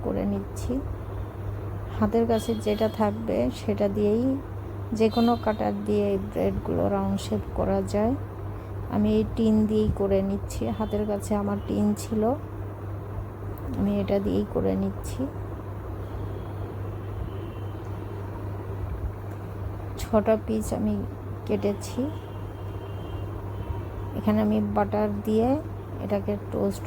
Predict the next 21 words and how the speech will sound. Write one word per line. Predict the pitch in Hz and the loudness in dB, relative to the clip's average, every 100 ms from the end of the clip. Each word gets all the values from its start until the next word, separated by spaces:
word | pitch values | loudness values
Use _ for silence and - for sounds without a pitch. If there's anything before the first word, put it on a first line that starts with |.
| - | 0
করব। | 208 202 214 262 - - - - - - - - - - - - - - 214 | 0 2 2 2 0 -6 -6 -6 -6 -6 -6 -4 -4 -6 -6 -6 -4 0 4
বাটার | 208 208 220 220 | 4 6 4 6
বা | 214 208 - | 4 2 2
তেল | 214 214 240 269 - - - | 4 4 2 0 -4 -6 -2
কম | - 208 202 | 2 2 2
খাই, | - 214 220 240 | 0 2 2 2
ওই | 214 202 | 2 2
যে | 202 202 | 2 4
বললাম, | 202 202 226 269 - - - - - - - | 4 4 2 0 -2 -6 -6 -4 -2 -2 -2
খুব | - 214 - - - - | 0 0 0 -2 0 0
সতর্কভাবেই | 202 208 214 214 208 202 196 202 208 202 - - 196 | 2 2 2 4 4 4 4 2 2 0 -4 0 2
এই | 196 202 208 - - - - - - - - | 2 0 -2 -6 -8 -8 -6 -6 -4 -2 0
রান্নাগুলো | 196 196 190 190 190 190 - | 2 2 2 2 2 2 0
করতে | 196 - 202 | -2 0 2
হয় | 190 196 - | 2 2 2
আমাকে, | 175 190 - 214 247 220 - - - | 0 0 0 0 0 -2 -6 -2 2
তেল, | 196 190 190 | 4 4 2
বাটার, | 190 - 180 190 - | 0 0 0 0 -2
ঘি | 196 190 202 - | 0 0 0 -4
ছাড়া। | - 196 190 208 254 - - - - - - - | -2 0 2 2 0 -6 -6 -6 -6 -6 -6 -4
আর | 175 | -2